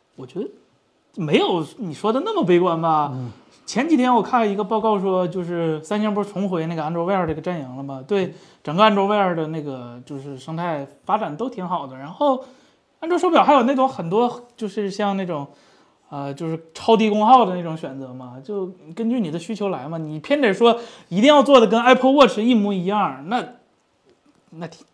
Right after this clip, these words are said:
Speaker 1: 那，那也不现实，对吧？一个开放的，一个封闭的，这个事儿，它从本质上来说就是不能做到完全一样的呀。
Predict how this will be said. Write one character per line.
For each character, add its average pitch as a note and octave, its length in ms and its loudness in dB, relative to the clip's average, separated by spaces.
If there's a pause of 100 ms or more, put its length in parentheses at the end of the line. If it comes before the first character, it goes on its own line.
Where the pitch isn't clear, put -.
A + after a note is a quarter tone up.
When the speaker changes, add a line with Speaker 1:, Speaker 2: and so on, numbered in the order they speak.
Speaker 1:
那， F#3+ 180 -10
那 A3 100 0
也 E3 140 0
不 E3 140 -8
现 C4+ 240 6
实， E3 120 -2
对 G3 80 2
吧？ F3+ 80 0
一 E3 140 0
个 A3+ 80 4
开 A3+ 220 2
放 B3 160 4
的， F3+ 80 -2
一 F3 80 0
个 G3 120 2
封 G3 200 -4
闭 G#3+ 160 0
的， D3 120 -6 (300)
这 C4 100 -4
个 A3 80 -4
事 - 80 -2
儿， A3 280 6
它 G#3 240 -2 (320)
从 B3+ 120 0
本 C#4+ 160 0
质 F3+ 60 -4
上 A3+ 140 0
来 G#3+ 80 2
说 B3 100 -2
就 F#4 180 4
是 A3+ 80 0
不 F#3 120 -4
能 D#3 120 -4
做 E3+ 120 -2
到 D#3 80 -2
完 C#3+ 200 -8
全 D3 120 -12
一 B2+ 80 -14
样 C3 240 -12
的 A2+ 80 -18
呀。 - 40 -20